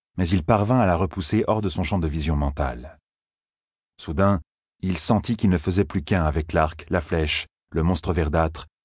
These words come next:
et le petit œil qui luisait au milieu de son front. Dans cet état second, le jeune homme ne s'aperçut même pas que la flèche avait quitté son arme.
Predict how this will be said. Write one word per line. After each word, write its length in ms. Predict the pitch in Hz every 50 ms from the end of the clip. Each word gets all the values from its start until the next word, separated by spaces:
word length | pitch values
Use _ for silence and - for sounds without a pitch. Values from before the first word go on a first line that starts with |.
| _ _ _
et 80 | 98 95
le 120 | 98 90
petit 260 | - 98 - 101 85 -
œil 120 | 95 87 85
qui 140 | - - 78
luisait 300 | 82 87 87 78 87 82
au 80 | 78
milieu 180 | 78 80 78 76
de 60 | -
son 160 | - - 73
front. 340 | 71 - - 69 62 60 - _ _ _ _ _ _ _ _ _ _ _ _ _ _ _ -
Dans 100 | 98 87
cet 220 | - 101 - 110
état 180 | 107 - 143 135
second, 480 | - - 90 73 78 82 90 113 117 - _ _ _ _ _ _ _ _
le 120 | 92 101
jeune 180 | 92 101 110 123
homme 120 | 139 143
ne 60 | 131 113
s'aperçut 420 | - 110 - 107 98 - - 120
même 180 | 117 117 110 -
pas 140 | 117 101
que 100 | 85 -
la 140 | 85 82 78
flèche 240 | - - 104 - -
avait 140 | 80 76 78
quitté 200 | - 80 - 82
son 200 | - - 76 71
arme. 360 | 69 67 - 71 69 67 67